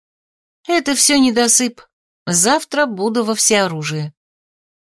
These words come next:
Русик вытягивает шею, откровенно подслушивая, о чём беседует наш любовный треугольник. Близнецы продолжают спорить.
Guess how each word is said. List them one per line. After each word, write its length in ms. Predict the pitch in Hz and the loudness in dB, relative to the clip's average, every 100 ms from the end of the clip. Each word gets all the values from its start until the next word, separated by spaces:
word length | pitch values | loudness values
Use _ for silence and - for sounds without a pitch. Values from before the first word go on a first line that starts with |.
| _ _ | _ _
Русик 500 | 220 285 349 - 269 | -2 2 2 2 -2
вытягивает 680 | 180 196 269 220 202 180 175 | -2 0 0 0 0 0 0
шею, 500 | - 302 285 262 - - | 0 2 2 0 -2 -4
откровенно 680 | 214 - 202 208 247 220 | -6 -2 0 2 2 0
подслушивая, 720 | 208 - - 262 294 - 175 175 | 0 -2 -2 -2 -2 0 0 0
о 40 | |
чём 240 | - 247 | -2 -2
беседует 560 | 196 196 247 214 202 196 | -2 -2 -2 0 0 0
наш 260 | 208 214 - | 0 0 -2
любовный 460 | 190 190 190 185 | -4 -4 -4 -4
треугольник. 800 | 180 180 180 170 151 135 135 - _ _ _ _ _ _ _ _ | -4 -6 -6 -4 -4 -4 -6 -12 _ _ _ _ _ _ _ _
Близнецы 800 | 170 196 233 233 247 254 - 370 | -2 2 4 4 2 2 2 0
продолжают 680 | - 165 151 165 175 175 175 | 0 -4 -2 -2 -2 -2 0
спорить. 640 | - - 294 277 254 - | -2 -2 -4 -2 -2 -6